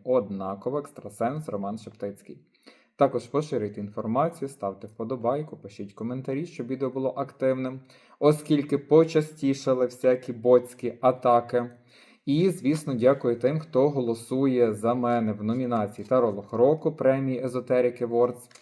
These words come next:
Хто ще не проголосував, має бажання, в описі під відео і в прикріпленому коментарі буде посилання, за яким зможете перейти і проголосувати.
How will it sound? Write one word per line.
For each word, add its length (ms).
Хто 160
ще 280
не 120
проголосував, 600
має 220
бажання, 640
в 160
описі 380
під 220
відео 340
і 140
в 100
прикріпленому 720
коментарі 760
буде 260
посилання, 560
за 120
яким 240
зможете 400
перейти 460
і 100
проголосувати. 800